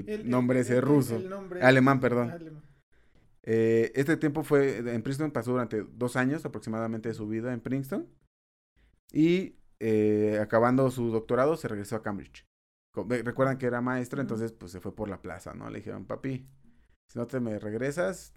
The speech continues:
Speaker 2: el cete anda acá con todo. Te vamos a quitar la plaza", ¿no? Entonces, se regresó a Cambridge. Y, eh, como un dato interesante, mientras su tiempo que estuvo en Estados Unidos, empezó a, a tomarle cierto amor a la criptografía.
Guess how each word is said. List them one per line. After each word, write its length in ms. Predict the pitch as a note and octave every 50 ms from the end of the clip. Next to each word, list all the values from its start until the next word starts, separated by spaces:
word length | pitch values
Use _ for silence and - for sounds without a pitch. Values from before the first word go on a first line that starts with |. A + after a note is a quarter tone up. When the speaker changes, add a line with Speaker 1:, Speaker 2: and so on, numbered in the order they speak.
| - _ -
Speaker 2:
el 160 | - G2 G2+
cete 300 | - D#3 F3 F3 - -
anda 200 | A#3 A#3+ B3+ B3
acá 260 | - - E3+ D#3+ D#3
con 160 | - D3+ C#3+
todo. 260 | C#3 A#2 F2 - - - _ _ _ _ _ _ _ _ _ _ _ _
Te 60 | - A2
vamos 160 | A#2 C3 C#3+
a 40 | B2+
quitar 200 | A#2+ B2+ A#2+ B2
la 140 | B2 B2
plaza", 340 | - A2+ F2+ - - F2+ F#2
¿no? 240 | G#2 C3 A3+ D#4+ - -
Entonces, 600 | - A2+ G#2 A2 A#2+ B2 B2 C3+ C#3+ D#3 D3+ -
se 160 | - - A2+
regresó 320 | A2+ A2+ G#2+ G#2 G2 B2+
a 80 | A#2+ A#2+
Cambridge. 540 | - E3+ F#3 G#3 E4+ G#4 G#4+ - - - _ _ _ _ _ _ _ _ _ _ _ _ _ _ _ _ _ _ _ _ _ _ _ _ _ _ _ _ _ _ _ _ _ -
Y, 380 | C#3+ D3+ E3 F3 G3 - - _ _ _ _ _ _ _ _ _ _ _ _ _ _ _ _ _ -
eh, 260 | A#2 A2+ A2+ A2 A2
como 140 | - B2+ C3
un 60 | C#3+
dato 140 | D3 C#3+ D3+
interesante, 460 | D3 C#3 C3 B2+ C3 C#3+ C#3+ C#3+ C#3+
mientras 340 | B2 B2 A#2+ A2+ A#2+ A#2+ A#2+
su 140 | - - A#2+
tiempo 360 | B2+ D3 D3 C#3 D#3+ D#3+ D3+
que 80 | - C3
estuvo 360 | - - C3+ C3 C3 C3 B2+
en 80 | A#2+ A2+
Estados 260 | G#2+ B2+ B2+ B2+ C3+
Unidos, 380 | C3 B2+ C3 D3 F#3 - - _ _ _ _ _ _ _ _ _ _ _ _ -
empezó 340 | A2 A2 G#2+ A#2 A2+ B2 B2+
a, 280 | B2+ B2+ A#2 - A#2+
a 80 | A#2+ -
tomarle 320 | B2 A2+ A#2 A#2+ B2+ B2+ B2
cierto 280 | - C3 B2+ C3 C#3
amor 280 | C3 B2+ B2+ B2+ C3 B2
a 80 | B2+
la 140 | B2 A2 G#2
criptografía. 760 | - A#2+ G#2+ - - G#2+ G2 G#2 G2+ G2 - - - - -